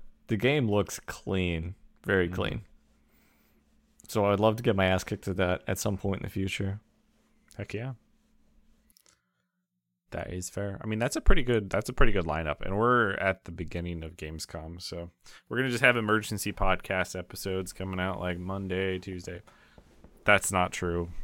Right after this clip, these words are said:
Speaker 2: We're gonna be playing Baldur's Gate, but, um, there will probably be some more no-, <laughs> no's.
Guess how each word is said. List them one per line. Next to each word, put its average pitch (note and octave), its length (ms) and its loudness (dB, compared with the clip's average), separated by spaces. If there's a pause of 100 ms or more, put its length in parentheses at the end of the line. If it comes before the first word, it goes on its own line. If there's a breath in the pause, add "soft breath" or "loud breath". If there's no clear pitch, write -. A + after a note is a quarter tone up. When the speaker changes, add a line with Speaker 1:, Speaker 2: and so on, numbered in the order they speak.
(560 soft breath)
Speaker 2:
We're F#2+ 100 0
gonna F2+ 200 4
be E2+ 120 2
playing E2 240 -2
Baldur's D2+ 380 -10
Gate, D#2+ 240 -10 (500)
but, F#2 240 -2 (560 soft breath)
um, G#1+ 500 -10 (1120)
there A#2+ 120 8
will A2+ 80 8
probably A2 420 6
be F#2+ 140 0
some F#2+ 160 -4
more F2 180 -2
no-, D#2 320 -6 (200)
<laughs> G#2 300 0 (100)
no's. E2 360 -4